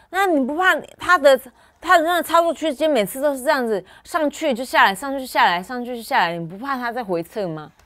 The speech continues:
我跟你讲，这一次就是不一样，这次就不一样。我有我的专业，我有我的技术，哦，那所以你看我今天，我们领先布局的优群再创波段新高。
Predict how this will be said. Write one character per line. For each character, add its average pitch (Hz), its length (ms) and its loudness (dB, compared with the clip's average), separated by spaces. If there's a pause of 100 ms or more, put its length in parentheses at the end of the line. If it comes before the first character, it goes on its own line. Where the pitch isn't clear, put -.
(1160)
我 208 80 -12
跟 254 100 -2
你 254 40 -2
讲， 202 200 -4
这 285 240 8
一 262 60 6
次 254 160 -2
就 208 140 -6
是 220 120 -14
不 196 240 -6
一 156 200 -10
样， 160 180 -10 (960)
这 302 180 0
次 240 80 -6
就 262 140 2
不 226 180 -6
一 233 40 -2
样。 226 180 0
我 247 180 10
有 415 200 10
我 269 120 10
的 208 140 4
专 262 320 4
业， 277 80 4
我 196 80 2
有 208 140 2
我 170 120 0
的 151 60 -14 (100)
技 190 200 -12
术， 170 300 -12 (580)
哦， 170 180 -16 (200)
那 233 100 -12
所 269 140 0
以 240 60 4
你 175 180 -2
看 233 100 -6
我 196 80 -2
今 214 200 -8
天， 220 200 -10 (380)
我 - 80 -6
们 294 100 8
领 277 140 10
先 330 180 4
布 320 180 2
局 202 200 -4
的 202 120 2
优 247 260 4
群 160 340 -10 (320)
再 254 200 4
创 226 180 -6
波 196 160 -10
段 190 120 -10
新 180 220 -12
高。 165 240 -14